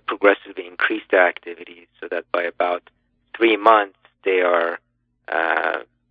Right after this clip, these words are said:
back to doing whatever contact sports or whatever they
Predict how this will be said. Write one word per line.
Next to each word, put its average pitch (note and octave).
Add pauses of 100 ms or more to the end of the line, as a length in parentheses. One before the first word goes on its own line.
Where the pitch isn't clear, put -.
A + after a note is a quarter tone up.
(180)
back F#2
to F2+
doing F2+
whatever E2+
contact F#2
sports E2+
or E2+
whatever F#2
they E2